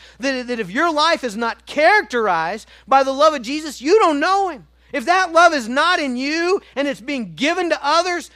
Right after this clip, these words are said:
then you've never met Jesus. All right, so John is not a, not about being cruel. He's all about loving people the way Christ loved them. But here's the reality, folks. It is cruel to tell people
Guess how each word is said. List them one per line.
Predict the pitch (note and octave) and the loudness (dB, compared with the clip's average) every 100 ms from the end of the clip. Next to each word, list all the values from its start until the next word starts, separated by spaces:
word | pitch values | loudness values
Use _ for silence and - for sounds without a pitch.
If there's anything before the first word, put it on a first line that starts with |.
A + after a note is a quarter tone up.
| - | -8
then | C#4 | -2
you've | E4 G#4 | 0 0
never | F4 F#4 F4+ | 2 0 0
met | C4+ C#4 G4 D4 | -2 -2 -4 -6
Jesus. | G#3 F#4+ A4+ F#4+ B3 | -6 -2 -2 -4 -8
All | C#4+ | -6
right, | F#4+ - | -6 -6
so | D#4 | -8
John | F#3+ G#4 A#4 | -4 -2 -2
is | E4 B3+ | -2 -4
not | F#4 G4 | -4 -2
a, | D#4+ - | -4 -6
not | E4+ F4 | -4 -4
about | D#4+ D#4 | -4 -6
being | D4 A#3+ | -8 -10
cruel. | - D#4 E4+ D4+ - - | -8 -2 0 -2 -6 -8
He's | D4 C#4+ | -4 0
all | E4+ G4+ | 0 0
about | D#4 C#4 B3 | -2 -4 -6
loving | A3+ C#4 F#4 E4 | -6 -2 -2 -2
people | B3+ C#4 D4 | -8 -10 -10
the | C#4 | -6
way | C4 A#3+ | -4 -6
Christ | - D4 F#4 F4 C4+ | -6 -4 -4 -8 -8
loved | A#3 G#3+ F#3 | -6 -6 -8
them. | A#3 - - | -14 -14 -12
But | C4 | -6
here's | C4+ F#4+ G4+ C4+ | -2 -2 -2 -6
the | |
reality, | C#4+ D4 F4+ E4+ | -8 -4 -4 -4
folks. | D4 E4 F4+ - _ _ | 0 0 -2 -14 _ _
It | E4 F#4+ F#4+ - | -4 -2 -4 -8
is | D#4+ F#4+ G4 B3 | -8 -4 -6 -8
cruel | - - C#4+ B3+ A#3 A3+ A#3 _ _ _ _ _ _ _ _ _ _ _ _ _ _ _ _ _ _ _ | -14 -10 -4 0 2 0 -2 _ _ _ _ _ _ _ _ _ _ _ _ _ _ _ _ _ _ _
to | |
tell | C#3+ A#3 B3 | -12 -10 -10
people | G#3 E3+ - D3+ D#3+ | -10 -16 -12 -12 -14